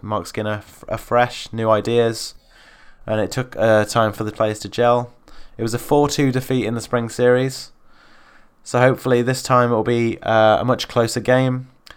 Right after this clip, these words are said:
In twenty sixteen, uh, the same s-, match ended in a nil-nil. Hopefully we don't have that either, 'cause I, uh, it's a long way to go for a nil-nil. But a point would be good for Birmingham,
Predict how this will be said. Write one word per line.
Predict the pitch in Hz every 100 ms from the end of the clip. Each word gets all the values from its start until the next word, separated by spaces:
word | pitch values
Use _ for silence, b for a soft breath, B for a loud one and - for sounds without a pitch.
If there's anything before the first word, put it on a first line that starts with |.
| B
In | 123 123
twenty | 135 127
sixteen, | 127 - - 120 117 113 - -
uh, | 95 101 98 -
the | - 107 107
same | 98 - 120 113
s-, | - - -
match | 123 - - - - _ _ -
ended | 110 110
in | 107 107
a | 104
nil-nil. | 110 110 110 123 131 127 -
Hopefully | 117 107 113 107 101 - _ - -
we |
don't | 110 110
have | 104
that | 113
either, | 90 120 120 139
'cause | 135 113
I, | 113 107
uh, | 104 104 -
it's | -
a | 117
long | 120 117
way | 117
to | 113
go | 120
for | 120 117
a |
nil-nil. | 120 123 131 139 135 b b b b
But | 120 104
a |
point | - 143 143 87
would | 120
be | 127
good | 143 147 - - B B _ _ _
for | - 120 120
Birmingham, | 113 127 127 135 147